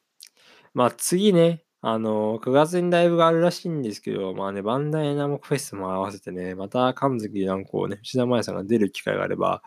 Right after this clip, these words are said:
あ、私はね、どこでもね、あの、馳せ参じますのでね。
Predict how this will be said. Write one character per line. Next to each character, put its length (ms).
あ、 80
私 240
は 60
ね、 140
ど 180
こ 140
で 60
も 120
ね、 160
あ 140
の、 240
馳 320
せ 40
参 200
じ 160
ま 100
す 140
の 80
で 100
ね。 260